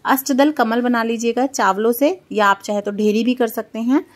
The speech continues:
उसके बाद हम अपनी जो है ना कलश स्थापना करेंगे। तो मैंने यहाँ एक कलश ले लिया है, इसके कंठ पे मैंने यहाँ पे मोली बांध ली है। आप कलश चाहें तो मिट्टी का ले सकते हैं, चाहे तो आप तांबे, पीतल या किसी भी धातु का ले सकते हैं।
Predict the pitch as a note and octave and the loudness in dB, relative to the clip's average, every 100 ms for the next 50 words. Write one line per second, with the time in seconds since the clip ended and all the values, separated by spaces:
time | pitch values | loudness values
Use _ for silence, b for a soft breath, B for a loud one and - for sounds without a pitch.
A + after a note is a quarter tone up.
0 | b b b C#4 - D#4+ C#4 B3+ C4+ B3+ | b b b -4 0 4 4 6 4 4
1 | B3+ C4+ B3+ C#4+ F4+ A3+ A3 A#3 A#3 G3+ | 4 2 4 2 2 0 0 0 -2 0
2 | A#3 A#3 A#3 A#3 C#4 C#4+ - G#3+ G#3+ G#3 | -2 -2 -2 0 -2 -4 -6 -2 -2 -2
3 | A3+ A3 G#3+ G3+ B3+ B3+ A#3+ A#3 A#3 A#3 | -2 -4 -2 -2 -2 -2 0 2 2 0
4 | B3+ B3+ - C#4 A3+ A3 - A#3 G#3+ G#3+ | -2 -4 -2 -2 -2 -4 -6 -6 -4 -4
5 | G#3+ F#3+ G#3 G3 G#3+ B3 A#3 A3 A3 A3+ | -4 -4 -4 -4 -2 0 0 -2 -4 -2
6 | A#3+ D4+ b b b - G3+ A#3 A3+ A3 | -2 -4 b b b -2 0 0 0 0
7 | B3 - A3 G#3 G#3 G#3 G#3 A#3+ A#3 A3+ | 0 0 -4 -2 -4 -6 -6 -4 0 0
8 | A3 G#3+ G#3 G#3 G3+ G#3 G#3 G3+ G3 G3+ | 0 -4 -8 -8 -6 -8 -6 -8 -4 -4
9 | - G3+ G3+ G#3 G#3 G#3 G3+ G#3+ A#3+ D4 | 0 0 0 -4 -4 -6 -4 -2 -2 0
10 | C#4 B3 G#3 F#3+ G3+ G#3 G3 G#3 G3 G3+ | 2 0 -2 -4 -4 -4 -4 -6 -10 -8
11 | G#3 B3 | -4 -2